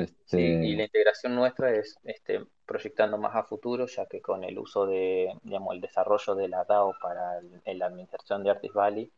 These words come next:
Speaker 1: es importante corroborar por ahí el tema de los votos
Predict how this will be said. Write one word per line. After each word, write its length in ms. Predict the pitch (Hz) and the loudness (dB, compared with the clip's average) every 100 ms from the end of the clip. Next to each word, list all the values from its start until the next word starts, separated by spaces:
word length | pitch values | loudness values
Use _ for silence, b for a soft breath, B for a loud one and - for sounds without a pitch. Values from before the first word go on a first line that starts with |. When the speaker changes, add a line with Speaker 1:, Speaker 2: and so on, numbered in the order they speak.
| _ _ | _ _
Speaker 1:
es 140 | 104 98 | -8 -6
importante 720 | 98 98 - 98 95 104 101 - - | -6 -4 -2 -2 0 -2 -2 -10 -6
corroborar 500 | - 101 95 92 98 | 0 0 2 2 0
por 160 | 101 | 0
ahí 280 | 95 95 101 | -2 0 0
el 160 | 104 95 | -2 -4
tema 240 | 95 92 | -6 -4
de 60 | 90 | -4
los 100 | 90 | 0
votos 440 | 101 104 113 123 | 2 2 0 -6